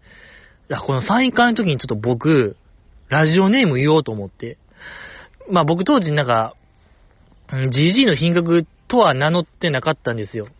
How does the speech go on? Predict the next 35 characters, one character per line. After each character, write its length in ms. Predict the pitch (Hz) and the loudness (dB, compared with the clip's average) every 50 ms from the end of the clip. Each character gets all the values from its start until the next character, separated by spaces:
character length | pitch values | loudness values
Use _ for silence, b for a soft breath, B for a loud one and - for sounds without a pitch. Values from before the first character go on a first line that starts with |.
| - - | -10 -4
Twitter 420 | - 170 185 165 - - 214 226 226 | 0 0 0 0 0 2 2 2 2
と 100 | 202 156 | 2 2
か 140 | 143 139 | 2 2
で 80 | 131 165 | 2 2
は 160 | 170 147 131 | 2 2 2
や 120 | 127 143 151 | 2 0 0
っ 40 | |
て 200 | - _ - 170 | -2 _ -4 -4
た 120 | 147 143 120 | -2 -2 -2
ん 40 | 117 | -2
で 100 | 117 131 | -2 -4
す 100 | 143 - | -4 -4
け 80 | - 127 | -6 -8
ど 100 | 117 117 | -6 -6
も、 240 | 113 117 117 113 113 - | -4 -4 -6 -6 -8 -8
ジ 140 | 135 123 | -6 -4
ー 100 | 123 127 | -2 -2
ジ 60 | 131 135 | 0 0
ー 60 | 131 | -2
の 80 | 120 113 | -2 -2
品 200 | 113 135 131 131 | -2 -4 -2 -2
格 200 | 135 135 120 127 | -2 -2 -2 -2
と 120 | 117 110 | -4 -4
し 140 | 107 - - | -6 -8 -12
て。 180 | - 117 117 127 | -10 -10 -10 -8
な 200 | 139 143 175 220 | -4 -2 -2 0
ん 20 | |
か 80 | 220 196 | 2 2
で 80 | 190 185 | 2 0
も、 200 | 156 127 117 - B B B B B B B B B B B B B B B B | 0 -2 -4 -6 B B B B B B B B B B B B B B B B
ラ 180 | 156 160 170 185 | 0 2 2 2
ジ 100 | 208 220 | 2 2
オ 40 | |
に 60 | 175 156 | 2 2
送 280 | 156 156 175 180 160 | 0 0 0 -2 -2